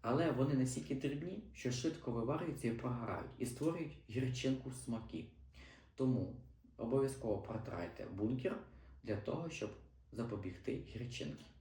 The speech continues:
І обов'язково слідкуйте за персоналом, який у вас працює. Хай миють руки, будуть завжди, е,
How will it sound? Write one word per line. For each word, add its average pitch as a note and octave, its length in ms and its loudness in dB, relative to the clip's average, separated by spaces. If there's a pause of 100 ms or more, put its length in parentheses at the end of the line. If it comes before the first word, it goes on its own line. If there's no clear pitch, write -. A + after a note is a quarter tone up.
(1000)
І F#3+ 260 0 (1120)
обов'язково A#2+ 600 6
слідкуйте C3+ 520 0
за A2 140 2
персоналом, B2 640 -2
який - 260 -2
у - 20 -6
вас G#2+ 140 -4
працює. - 540 -6 (220)
Хай F3 280 2
миють G2+ 320 0
руки, B2+ 400 -2 (340)
будуть B2+ 440 0 (300)
завжди, G#2+ 440 0
е, - 520 -8